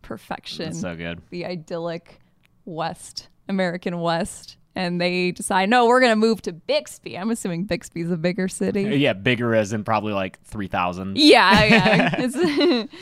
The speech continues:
Speaker 1: <laughs> yeah, you don't have to drive an hour to the grocery store. The, yeah, the main street of this town is
Speaker 2: The
Speaker 1: the
Speaker 2: street of the town.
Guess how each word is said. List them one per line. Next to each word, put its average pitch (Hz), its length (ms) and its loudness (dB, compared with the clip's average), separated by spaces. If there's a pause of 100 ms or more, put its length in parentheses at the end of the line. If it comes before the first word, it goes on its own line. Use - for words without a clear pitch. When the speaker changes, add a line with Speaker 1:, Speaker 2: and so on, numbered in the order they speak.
(120)
Speaker 1:
<laughs> - 400 -18
yeah, 220 180 4
you 214 160 0
don't 254 140 4
have 247 220 2
to 214 220 2
drive 180 440 0
an 180 100 -2
hour 170 320 -8
to 175 60 -12
the 175 80 -10
grocery 196 580 -12
store. 196 560 0 (480)
The, 240 80 -2
yeah, 233 380 2
the 208 100 0
main 208 320 0
street 240 300 -4
of 190 80 -6
this 180 260 -8
town 170 720 -6 (480)
is 180 540 -4
Speaker 2:
The 110 320 -6
Speaker 1:
the 120 80 4
Speaker 2:
street 117 400 2
of 98 100 -2
the 104 120 -2
town. 117 380 0